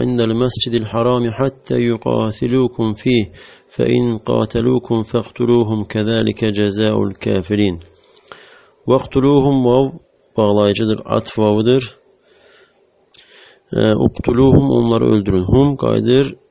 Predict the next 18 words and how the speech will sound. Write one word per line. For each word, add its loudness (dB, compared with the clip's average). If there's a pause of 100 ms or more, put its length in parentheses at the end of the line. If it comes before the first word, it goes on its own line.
(720)
əvvəlki 2
ayədə 2 (1600)
o 0
kafirlərə, 0
hansı -2
ki, -10
sizinlə 0
vuruşurlar. 0 (100)
Əlləzin 0
yuqatilukum, -2
hansı -6
ki, -6
sizinlə -4
vuruşurlar. -4 (840)
Yəni, -6
sizinlə 0
döyüşən, -2 (260)
e, 0